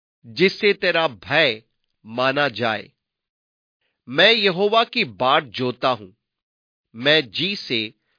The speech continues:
उसकी बाट जोता हूं, और मेरी आशा उसके वचन पर है। पहरुए जितना भोर को चाहते हैं, हाँ, पहरुए जितना भोर को चाहते हैं,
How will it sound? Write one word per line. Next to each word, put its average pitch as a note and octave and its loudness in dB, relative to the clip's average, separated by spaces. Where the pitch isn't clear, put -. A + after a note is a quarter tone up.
उसकी C#3+ -6
बाट A#2+ -2
जोता A2 -6
हूं, G2 -8
और E3 4
मेरी E3+ 2
आशा C#3+ 0
उसके - -6
वचन D3 -6
पर F3+ -2
है। A#2 -8
पहरुए E3 2
जितना E3+ -2
भोर C3+ -4
को F3 -6
चाहते C3+ -4
हैं, B2+ -8
हाँ, B2+ -2
पहरुए F3 0
जितना G3+ 0
भोर C#3+ -2
को F#3 -6
चाहते C#3+ -4
हैं, A#2 -8